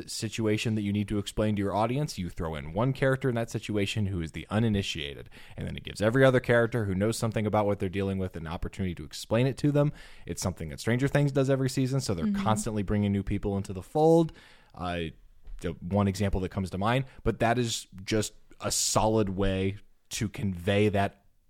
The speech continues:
Speaker 1: information in an interesting manner so it doesn't feel like an info dump and you're learning that information along with the uninitiated.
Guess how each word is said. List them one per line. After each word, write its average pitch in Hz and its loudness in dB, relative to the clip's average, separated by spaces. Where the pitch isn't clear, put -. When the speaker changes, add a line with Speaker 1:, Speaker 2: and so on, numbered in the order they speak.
Speaker 1:
information 98 -2
in 85 -8
an 85 -10
interesting 90 -6
manner 82 -8
so 82 -12
it 76 -14
doesn't 82 -12
feel 85 -12
like 85 -10
an 92 -10
info 156 0
dump 90 -4
and 107 -2
you're 95 0
learning 95 2
that 87 -2
information 85 -8
along 80 -8
with - -10
the 85 -8
uninitiated. 76 -8